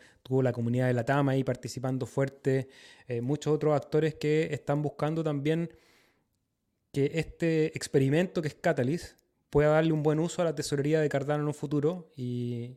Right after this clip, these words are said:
y creo que se han ido dando los pasos correctos para que eso ocurra y parte de eso es este reporte que nos entregan del feedback del Fondo once.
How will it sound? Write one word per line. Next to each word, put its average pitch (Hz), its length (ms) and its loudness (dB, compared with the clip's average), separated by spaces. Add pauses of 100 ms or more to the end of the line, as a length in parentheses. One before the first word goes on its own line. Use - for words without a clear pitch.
(140)
y 120 80 -12
creo 135 260 2
que 135 220 2
se 135 160 0
han 131 100 2
ido 139 160 4
dando 139 240 2
los 139 120 2
pasos 143 280 -2
correctos 156 600 0 (420)
para 131 180 2
que 147 100 0
eso 151 120 -2
ocurra 170 480 0 (240)
y 139 120 -8
parte 151 360 -2
de 156 80 4
eso 165 260 0
es 147 120 0
este 143 260 -4
reporte 151 460 0
que 170 400 -4 (240)
nos 131 160 -4
entregan 139 520 -2 (840)
del 127 520 -2
feedback 160 400 -2
del 139 180 0
Fondo 156 300 2
once. 180 500 0